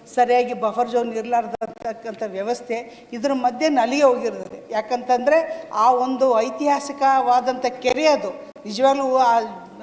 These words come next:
ಆ ಸ್ಥಳವನ್ನು ನೋಡಿದಾಗ ಹಿಂದೆ ನಮ್ಮ ಆನಂದ್ ಸಿಂಗ್ ಅವರು ಪ್ರವಾಸೋದ್ಯಮ ಸಚಿವರಾದಾಗ ಅವರನ್ನ ಅಲ್ಲಿ ಕರ್ಕೊಂಡೋಗಿ ನಾವು ಅವರನ್ನ ವಿಸಿಟ್ ಮಾಡಿಸಿದ್ವಿ ನಮ್ಮ ಸಂಸದರು, ನಾವು ಎಲ್ಲರೂ ಸೇರಿ.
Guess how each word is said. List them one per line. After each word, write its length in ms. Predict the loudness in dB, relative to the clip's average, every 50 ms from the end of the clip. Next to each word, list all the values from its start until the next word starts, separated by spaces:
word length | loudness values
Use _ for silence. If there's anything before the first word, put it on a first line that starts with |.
| -12
ಆ 240 | -8 -4 -2 -2 -4
ಸ್ಥಳವನ್ನು 760 | -4 -6 -14 -16 -10 -6 -4 0 0 2 0 0 -2 -2 -4
ನೋಡಿದಾಗ 480 | -4 -4 -4 -4 -2 0 -2 -2 0 0 -2 -2 -2 -8 -14 -14 -12
ಹಿಂದೆ 640 | -8 -4 -4 2 4 4 4 4 -2 -6 -10 -12 -6 -6
ನಮ್ಮ 160 | -2 -2 0 -2
ಆನಂದ್ 380 | -2 -2 -2 -2 -2 -4 -4
ಸಿಂಗ್ 240 | -6 -6 -8 -4 -2
ಅವರು 140 | -4 -4 -4
ಪ್ರವಾಸೋದ್ಯಮ 640 | -4 -4 -2 -2 -2 -4 -4 -8 -6 -6 -4 -4 -4
ಸಚಿವರಾದಾಗ 840 | -6 -6 -10 -8 -8 -6 -4 -2 -2 -2 -2 0 0 -2 0 -2 -4 -4 -4 -6 -12 -16 -12 -6
ಅವರನ್ನ 360 | -6 -6 -4 -4 -6 -6 -6
ಅಲ್ಲಿ 140 | -8 -8 -8
ಕರ್ಕೊಂಡೋಗಿ 640 | -10 -10 -10 -10 -8 -10 -10 -6 -6 -8 -8 -8 -10
ನಾವು 280 | -12 -10 -10 -10 -10
ಅವರನ್ನ 240 | -10 -12 -12 -14 -18 -18
ವಿಸಿಟ್ 580 | -16 -16 -16 -14 -10 -10 -10 -10 -10 _ -12 -8
ಮಾಡಿಸಿದ್ವಿ 540 | -8 -8 -8 -10 -14 -16 -16 -16 -16 -18 -18 -20 -20 -20 -20 -20 -20 -14
ನಮ್ಮ 200 | -14 -12 -10 -8 -8 -8 -10 -12 -10 -8
ಸಂಸದರು, 540 | -8 -8 -6 -6 -8 -6 -6 -8 -10 -10 -10
ನಾವು 340 | -10 -10 -10 -10 -10 -10 -12
ಎಲ್ಲರೂ 440 | -10 -10 -10 -10 -10 -12 -16 -16
ಸೇರಿ. 240 | -16 -14 -14 -14 -16